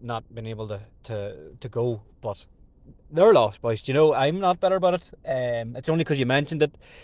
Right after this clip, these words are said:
um, that I'm talking about it. Do you know what I mean? So, um, it actually worked out well because, uh, we have a wee Christmas tradition over here in Northern Ireland.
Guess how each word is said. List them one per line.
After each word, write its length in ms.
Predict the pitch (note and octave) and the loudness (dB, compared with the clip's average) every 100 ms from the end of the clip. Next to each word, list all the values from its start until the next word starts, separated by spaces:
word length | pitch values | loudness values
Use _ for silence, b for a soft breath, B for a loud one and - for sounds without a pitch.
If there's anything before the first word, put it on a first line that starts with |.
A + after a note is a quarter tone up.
| B B - | B B -2
um, 380 | B2+ B2 A#2+ A#2+ | 2 4 2 2
that 160 | A#2 | 2
I'm 60 | A2+ | 2
talking 280 | A#2+ C3+ C#3 | 2 0 2
about 180 | C#3 C#3 | 2 2
it. 120 | C3 | 0
Do 100 | - | -8
you 20 | B2 | -6
know 80 | |
what 60 | B2 | -4
I 40 | |
mean? 260 | B2 C#3 C#3 | -2 -4 -4
So, 500 | - B2 A#2 A#2 - | -2 2 2 0 -4
um, 340 | A2 G#2 G2+ G#2+ | -4 -4 -6 -2
it 100 | C#3 | 2
actually 240 | D#3+ - | 2 2
worked 220 | D3+ D3+ | 2 4
out 120 | C3+ B2+ | 4 2
well 320 | C3 C#3+ D3 | 4 6 4
because, 560 | C3 - C3 B2 - - b b - | 0 0 2 2 -6 -20 b b -8
uh, 300 | B2 A#2+ A#2 | 0 2 4
we 100 | A#2+ | 4
have 80 | C3+ | 2
a 60 | B2 | 2
wee 140 | B2+ | 0
Christmas 360 | A#2 C3 - A#2+ | 0 -4 -4 -6
tradition 400 | B2 A#2+ - A#2 | 0 0 -2 -4
over 140 | A2+ | -4
here 420 | G#2+ A#2 A#2+ A#2 - | -2 2 2 2 -2
in 240 | A2+ A2+ | -6 -6
Northern 220 | A2+ A2+ A2 | -4 -4 -2
Ireland. 260 | A2+ A2+ | -2 -4